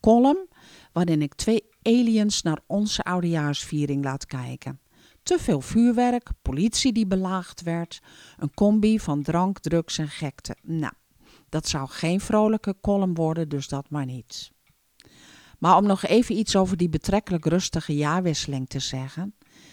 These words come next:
Het is toch eigenlijk te gek voor woorden wat wij tegenwoordig als normaal zijn gaan beschouwen. Maar dat terzijde. Sombere gedachten dus. Die coronapandemie, waardoor iedereen nu een beetje door zijn reserves heen raakt.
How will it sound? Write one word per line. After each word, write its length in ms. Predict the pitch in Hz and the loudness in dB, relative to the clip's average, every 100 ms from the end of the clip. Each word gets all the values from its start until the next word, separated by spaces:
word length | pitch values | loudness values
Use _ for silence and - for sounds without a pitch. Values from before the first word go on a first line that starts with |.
| - - _ | -20 -20 _
Het 140 | - | 0
is 100 | 208 | 0
toch 180 | - 170 - | 0 -4 -4
eigenlijk 440 | 208 277 285 269 | 0 0 0 -2
te 140 | - 139 | -2 -6
gek 360 | 113 247 - | -2 -4 -4
voor 240 | - 151 139 | -6 -6 -2
woorden 540 | 151 185 202 208 233 - - - - | 2 4 4 2 -2 -6 -16 -20 -8
wat 180 | 151 156 | -4 -2
wij 220 | 151 208 | 0 0
tegenwoordig 640 | 226 208 196 165 175 185 170 | 2 0 0 0 2 2 0
als 160 | 151 - | -4 -2
normaal 460 | 147 147 151 180 | -2 0 0 0
zijn 200 | 170 143 | -2 -6
gaan 240 | 135 135 139 | -6 -8 -6
beschouwen. 600 | 135 - 135 127 131 143 _ _ | -6 -6 -8 -8 -10 -14 _ _
Maar 220 | - 147 | -6 -4
dat 180 | 147 165 | -4 -4
terzijde. 540 | 170 165 135 127 127 - _ _ _ - - - - | -4 -6 -8 -12 -16 -20 _ _ _ -20 -20 -20 -12
Sombere 440 | - 320 349 311 285 | 4 6 8 8 4
gedachten 480 | 190 151 135 - 135 | 4 2 0 -4 -4
dus. 280 | 135 135 | -4 -4
Die 140 | - - | -6 -4
coronapandemie, 1120 | 165 175 247 247 - 233 220 202 202 226 233 | 0 6 8 8 8 8 6 6 6 4 4
waardoor 300 | 170 151 143 - | 2 0 -4 -4
iedereen 420 | 226 202 180 170 | 0 2 2 2
nu 140 | 170 160 | 0 0
een 80 | 156 | 0
beetje 320 | 170 175 160 | 0 0 -2
door 200 | 156 156 | -2 -2
zijn 160 | 143 | -4
reserves 600 | 139 131 - 233 240 220 | -6 -4 0 0 0 -4
heen 180 | 208 202 | -2 0
raakt. 480 | 196 185 208 - | 2 0 0 -6